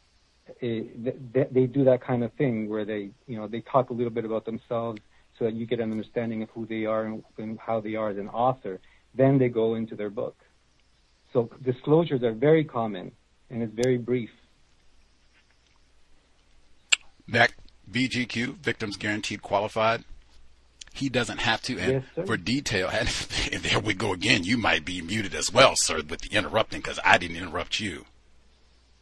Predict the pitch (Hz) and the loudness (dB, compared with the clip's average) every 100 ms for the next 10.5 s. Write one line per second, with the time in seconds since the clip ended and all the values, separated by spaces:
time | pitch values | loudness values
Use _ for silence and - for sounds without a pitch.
0 | _ _ _ _ _ _ _ _ _ - | _ _ _ _ _ _ _ _ _ -10
1 | 101 - - 131 147 170 139 82 76 73 | -4 -2 0 4 6 4 2 -4 -6 -6
2 | - _ _ _ _ _ 107 87 - - | -8 _ _ _ _ _ 4 4 4 2
3 | 127 113 87 78 - - _ - - 123 | 2 2 -2 -8 -14 -20 _ -20 -10 -2
4 | 165 - 101 87 - 92 92 87 90 - | -2 0 -4 -6 -6 -6 -4 -4 -6 -10
5 | _ - - 117 92 85 - - _ - | _ -14 -8 -6 -6 -6 -10 -12 _ -4
6 | 131 85 - 90 95 98 85 80 - 113 | -2 -2 -6 -6 -4 -2 -2 -2 -2 -4
7 | 85 104 87 80 101 110 87 80 - - | -4 -6 -8 -4 0 0 0 -6 -6 -4
8 | 113 113 87 85 - 85 80 78 - - | -6 -4 -6 -10 -12 -10 -8 -10 -14 -20
9 | _ _ 101 87 - 107 90 78 90 151 | _ _ -10 -6 -2 -2 -2 -4 -4 -2
10 | - 78 67 87 | -2 -4 -10 -12